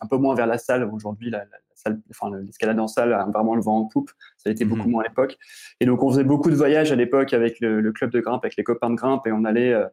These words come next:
Speaker 1: allez, on allait un peu partout en France, en Europe, euh, grimper. Et ça faisait aussi des beaux voyages en montagne, dormir dehors, n'importe où. C'était, c'était, c'était un peu, euh,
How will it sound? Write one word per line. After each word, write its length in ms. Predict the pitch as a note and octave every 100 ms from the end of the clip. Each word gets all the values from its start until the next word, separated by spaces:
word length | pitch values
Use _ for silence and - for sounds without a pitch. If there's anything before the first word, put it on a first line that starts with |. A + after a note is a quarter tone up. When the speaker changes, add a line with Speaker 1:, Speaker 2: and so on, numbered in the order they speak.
| -
Speaker 1:
allez, 140 | A2
on 160 | A2 A2+
allait 140 | A#2
un 140 | A#2 A2
peu 120 | A#2+
partout 340 | B2 B2 - B2
en 60 |
France, 500 | A#2+ C3+ C3 C#3+ C#3+
en 60 | A#2+
Europe, 380 | A#2 A#2 B2 B2+
euh, 160 | A2 G#2+
grimper. 400 | G#2+ A2 A2 C#3
Et 40 |
ça 160 | B2 A2+
faisait 160 | G#2 A#2
aussi 260 | A2 -
des 100 | A#2
beaux 120 | A2+
voyages 320 | A2+ A2+ B2 A#2+
en 60 |
montagne, 600 | A2 A2 A2+ A#2 A#2+ A#2 G#2
dormir 300 | G#2+ A2 G#2+
dehors, 300 | A2 A2 A2+
n'importe 320 | G#2 A2 - -
où. 300 | A2 A2 A2
C'était, 440 | - _ _ - - _
c'était, 300 | _ - - -
c'était 220 | - -
un 100 | A2
peu, 280 | A2 C3
euh, 40 | A2+